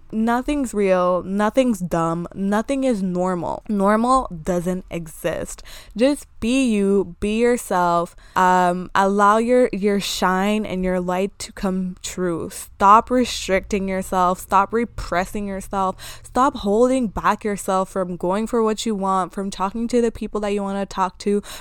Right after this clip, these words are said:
from shooting your fucking friendship shot. Like, I had, I shot some friendship shots.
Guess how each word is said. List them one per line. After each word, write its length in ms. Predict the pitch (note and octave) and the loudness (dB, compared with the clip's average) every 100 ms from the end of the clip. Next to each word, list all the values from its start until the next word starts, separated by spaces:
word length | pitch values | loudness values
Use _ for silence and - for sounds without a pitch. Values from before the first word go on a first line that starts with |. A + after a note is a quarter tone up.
| - | -2
from 160 | A3 | 0
shooting 400 | G3+ G#3+ G#3+ C4+ | 2 0 2 2
your 160 | C#4+ D4 | 2 0
fucking 380 | - G#3 G#3+ G#3 | -2 -4 -4 -4
friendship 460 | G3 F#3+ - F3 | -4 -4 -6 -8
shot. 360 | - E3+ D#3+ - - - - | -6 -4 -4 -6 -14 -10 0
Like, 240 | G#3+ G#3 - | 0 0 2
I 180 | A#3 | 4
had, 300 | C4 D4+ B3 - - | 4 2 0 -4 4
I 300 | B3 D#4+ E4+ | 4 4 0
shot 400 | - G#3+ - - | 0 0 0 -2
some 200 | G#3 F#3+ | -6 -4
friendship 380 | F3 G3 F#3+ | -6 -4 -6
shots. 360 | - - - - | -4 -6 -6 -10